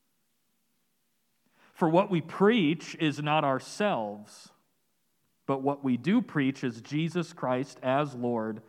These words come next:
and ourselves as servants for Jesus' sake. For it is God who said, "Let light shine out of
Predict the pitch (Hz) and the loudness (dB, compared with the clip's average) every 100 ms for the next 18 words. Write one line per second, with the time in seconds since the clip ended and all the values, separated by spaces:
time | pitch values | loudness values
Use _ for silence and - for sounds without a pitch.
0 | - _ _ _ _ - 139 131 131 123 | -20 _ _ _ _ -4 -2 -2 0 0
1 | 120 - - 190 151 127 139 147 - - | 0 -2 2 4 6 2 0 -6 -14 -20
2 | _ _ _ _ 143 147 143 139 - - | _ _ _ _ 0 2 2 0 -6 -16
3 | - - 180 180 123 117 117 - - - | -14 -2 0 0 0 -4 -6 -16 -20 -10
4 | - 127 123 120 139 160 170 170 160 - | -2 -2 -2 -4 -2 0 0 -2 -4 -4
5 | 147 143 135 - - - - 107 90 - | -4 -4 -8 -18 -20 -18 -14 -12 -14 -20
6 | - - _ _ _ _ _ _ _ _ | -20 -20 _ _ _ _ _ _ _ _
7 | _ _ _ _ _ _ _ _ _ _ | _ _ _ _ _ _ _ _ _ _
8 | _ _ _ _ _ _ _ _ _ _ | _ _ _ _ _ _ _ _ _ _
9 | _ _ _ _ _ _ _ _ _ _ | _ _ _ _ _ _ _ _ _ _
10 | _ _ _ _ - 139 147 156 139 131 | _ _ _ _ -4 0 2 2 -2 -4
11 | 131 151 151 127 120 117 - 123 - - | 2 4 4 4 2 -2 -2 -4 -4 -2
12 | 120 117 117 120 117 127 156 139 127 131 | 0 0 -2 -8 -4 -2 -2 -2 -2 0
13 | 139 139 - - 160 156 170 180 175 - | 0 -4 -12 -4 -2 0 -2 -2 -4 -2
14 | 135 143 143 135 127 127 120 120 | -2 -2 -4 -4 -4 -4 -8 -14